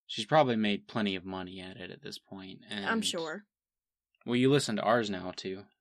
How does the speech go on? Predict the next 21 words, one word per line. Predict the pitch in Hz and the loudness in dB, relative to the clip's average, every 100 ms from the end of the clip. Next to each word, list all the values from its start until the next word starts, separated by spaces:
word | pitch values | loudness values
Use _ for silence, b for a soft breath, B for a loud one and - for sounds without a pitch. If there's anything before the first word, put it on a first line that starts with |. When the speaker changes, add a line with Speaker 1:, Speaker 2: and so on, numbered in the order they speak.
| _ | _
Speaker 2:
<laughs> | - - - | -20 -14 -4
Yeah. | 220 214 285 220 277 - - 208 226 208 - - B B B | 0 2 2 4 2 4 2 2 -2 -4 -6 -12 B B B
Yeah. | - 165 185 202 _ _ _ _ _ _ _ _ _ | -8 -4 -4 -6 _ _ _ _ _ _ _ _ _
Speaker 1:
We'll | 147 190 | 2 6
get | 202 | 8
back | 127 117 - | 8 6 6
to | 107 | 2
that, | 101 95 - _ _ _ _ _ _ - | 2 2 -4 _ _ _ _ _ _ -10
like, | 123 110 104 | -4 -4 -2
the | 113 107 | -2 -2
experience | 101 - 120 113 110 104 - | -4 -2 2 4 4 0 0
of | 113 107 101 - | 0 0 -2 -6
producing, | 110 101 104 98 - 98 95 | -4 0 0 0 -2 -4 -2
but | 101 | 0
I | 110 | 4
guess | 131 135 | 4 4
I | 120 104 | 2 2
should | 104 | -2
start | - 120 110 101 | -2 0 0 0
with | - | -4
my | 104 107 110 107 | -2 0 0 0